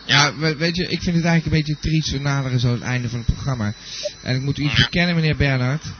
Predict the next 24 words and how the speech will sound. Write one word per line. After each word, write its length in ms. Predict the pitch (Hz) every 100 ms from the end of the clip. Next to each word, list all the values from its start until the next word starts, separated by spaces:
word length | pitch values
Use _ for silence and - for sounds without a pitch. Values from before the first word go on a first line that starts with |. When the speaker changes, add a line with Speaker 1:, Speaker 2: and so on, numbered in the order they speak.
| - -
Speaker 1:
U 100 | -
bent 200 | 131 156
een 80 | 151
beetje, 360 | 147 151 135 139
eh, 680 | 131 127 123 120 113 -
in 80 | 170
het 100 | 160 -
ootje 360 | 185 220 208 196
genomen 600 | 196 190 175 156 131 -
eigenlijk. 500 | 156 147 135 117 104 - -
En, 220 | 151 156
eh, 120 | 151
dat 140 | 139
mag. 480 | 147 190 175 180 - - - - -
En 180 | 139 143
u 40 |
moet 140 | 151 160
niet 160 | 165
boos 280 | 156 196 190
worden. 440 | 165 147 127 131 185
Speaker 2:
Ja. 240 | 143 104
Speaker 1:
Maar 100 | -
het 100 | 160
is 140 | 185